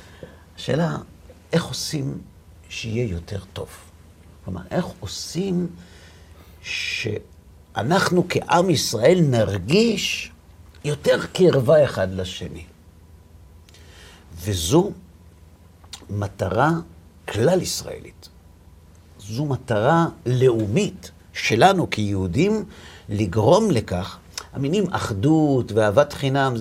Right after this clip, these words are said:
אלה מילים יפות. לגרום לכך שאנחנו, כולנו, נרגיש קרבה אחד לשני.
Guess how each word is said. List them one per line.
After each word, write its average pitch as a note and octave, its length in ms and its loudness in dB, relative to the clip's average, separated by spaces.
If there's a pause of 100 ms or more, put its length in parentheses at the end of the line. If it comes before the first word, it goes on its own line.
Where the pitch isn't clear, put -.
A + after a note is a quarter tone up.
אלה C3+ 140 2
מילים C#3+ 260 2
יפות. A#2 440 0 (560)
לגרום B2 640 4
לכך - 640 0 (560)
שאנחנו, A2 840 0 (240)
כולנו, B2 640 4 (160)
נרגיש A2 760 0
קרבה G#2+ 800 2 (220)
אחד G2+ 360 -6
לשני. F2 380 -12